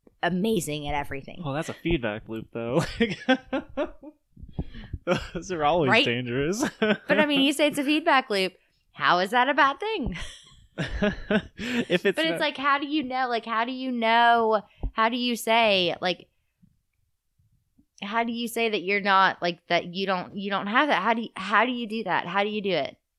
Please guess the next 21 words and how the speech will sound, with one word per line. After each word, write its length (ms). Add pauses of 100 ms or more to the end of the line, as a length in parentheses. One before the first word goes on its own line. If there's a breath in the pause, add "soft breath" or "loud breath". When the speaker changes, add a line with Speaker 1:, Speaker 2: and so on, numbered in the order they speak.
(200)
Speaker 2:
I 140
ultimately 560
don't 300
know. 440 (100)
And 220
that's 160
the 100
thing, 200
too, 180
is, 120
like, 180
I 100
know 300
I'm 240
strong. 600
I, 220
I, 160 (220)
I 40
can 460 (600)
learn 420
things 540